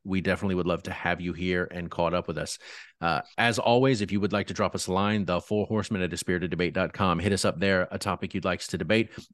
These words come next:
a drink you would like us to try. Actually, just had one come in from, um,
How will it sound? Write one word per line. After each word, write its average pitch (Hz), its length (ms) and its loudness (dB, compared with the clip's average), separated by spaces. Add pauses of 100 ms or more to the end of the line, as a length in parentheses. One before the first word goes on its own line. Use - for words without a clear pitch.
a 104 100 2
drink 90 380 -2
you 98 80 0
would 90 120 0
like 90 200 0
us - 100 -4
to 85 100 -4
try. 90 340 2
Actually, 95 440 0
just 90 200 -2
had 95 200 0
one 92 160 0
come 98 220 0
in 95 200 2
from, 92 360 -2
um, 90 280 0